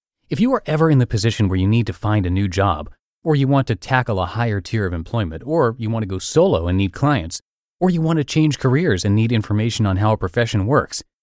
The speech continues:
then you will need a network of people to call on. Your network is like an arsenal that you can open up when you're in a firefight or a legal battle,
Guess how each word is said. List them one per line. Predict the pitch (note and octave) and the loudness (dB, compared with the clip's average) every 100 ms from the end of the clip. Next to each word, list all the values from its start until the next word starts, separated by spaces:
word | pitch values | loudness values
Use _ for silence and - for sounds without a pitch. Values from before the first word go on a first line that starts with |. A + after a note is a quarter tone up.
| _ - | _ -4
then | D#3 | -2
you | E3 | 2
will | D3+ | 4
need | C#3+ G3+ D3 | 6 4 4
a | G#2+ | 2
network | A2+ C3+ C3+ A#2 | 2 0 0 -2
of | G2+ | -2
people | - B2 F#2 | -4 -4 -4
to | - | -4
call | A#2+ B2+ | -2 -2
on. | G#2 D2 _ _ _ _ _ _ _ | -2 -8 _ _ _ _ _ _ _
Your | F3+ | -2
network | F#3+ B3 D#3 C#3+ - | 0 0 -2 -2 -4
is | B2+ | -4
like | C#3 | -2
an | C3 - | -2 0
arsenal | B2 B2+ G2+ D#2 _ | 0 0 -2 -4 _
that | - | -6
you | B2+ | -2
can | C3+ - | 0 0
open | F#3 D#3+ | 2 2
up | D3 - | 2 2
when | A2+ | 0
you're | G#2+ | 0
in | |
a | F#2+ | -2
firefight | - F#2 G2 - F#2 - _ | -2 0 0 -2 -8 -10 _
or | E3+ | 2
a | A#2 | 4
legal | A2 A2+ F2+ | 2 2 0
battle, | D#2 D2 | -2 -4